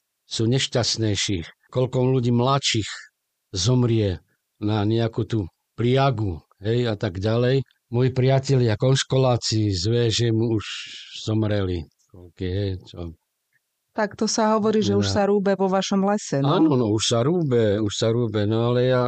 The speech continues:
Speaker 1: em, taký tvrdý koren, takže ja sa nechcem <laughs> dať. Mne naozaj, em, Betka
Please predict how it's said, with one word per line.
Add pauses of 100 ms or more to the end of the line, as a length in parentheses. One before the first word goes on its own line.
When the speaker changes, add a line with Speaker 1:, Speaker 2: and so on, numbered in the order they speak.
Speaker 1:
em,
taký
tvrdý
koren,
takže
ja
sa
nechcem
<laughs>
dať. (640)
Mne
naozaj,
em, (240)
Betka